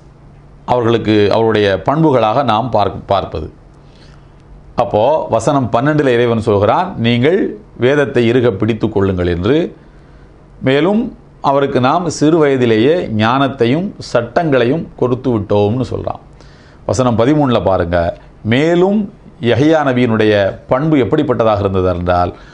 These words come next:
"வ ஹனானம் மின் லதுன்னா", நம்முடைய புறத்திலிருந்து அன்பை பெற்றவராக அவர் இருந்தார்.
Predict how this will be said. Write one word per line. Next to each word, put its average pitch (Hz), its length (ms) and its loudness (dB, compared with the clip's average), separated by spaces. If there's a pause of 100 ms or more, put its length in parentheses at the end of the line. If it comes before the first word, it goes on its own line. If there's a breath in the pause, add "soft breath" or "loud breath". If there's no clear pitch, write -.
(160 loud breath)
"வ 110 200 0
ஹனானம் 147 560 0
மின் 117 200 0
லதுன்னா", 101 600 0 (1600 loud breath)
நம்முடைய 127 480 2
புறத்திலிருந்து 123 640 0
அன்பை 160 460 0
பெற்றவராக 117 560 0
அவர் 98 200 2
இருந்தார். 87 580 -6